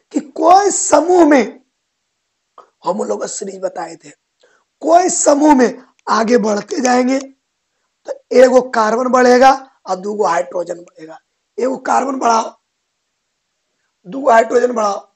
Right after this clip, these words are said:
सुननी, एगो कार्बन और दूगो हाइड्रोजन, तो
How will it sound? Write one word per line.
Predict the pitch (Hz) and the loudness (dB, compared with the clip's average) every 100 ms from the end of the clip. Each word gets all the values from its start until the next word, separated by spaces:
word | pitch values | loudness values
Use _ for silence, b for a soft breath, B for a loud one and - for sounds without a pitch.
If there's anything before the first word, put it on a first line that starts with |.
| _ _ _ _ _ _ _ _ _ _ _ _ _ - | _ _ _ _ _ _ _ _ _ _ _ _ _ -12
सुननी, | 214 240 220 _ _ _ _ _ _ _ - | -6 -6 -8 _ _ _ _ _ _ _ 2
एगो | 247 262 247 | 4 6 4
कार्बन | 247 240 262 294 294 - _ _ _ _ - | 6 6 8 4 2 -10 _ _ _ _ -10
और | 190 | -8
दूगो | 175 180 180 175 | -6 -6 -4 -4
हाइड्रोजन, | 151 - 185 156 151 _ _ _ _ _ _ _ _ _ _ _ _ _ _ _ | -6 -16 -20 -18 -20 _ _ _ _ _ _ _ _ _ _ _ _ _ _ _
तो | _ | _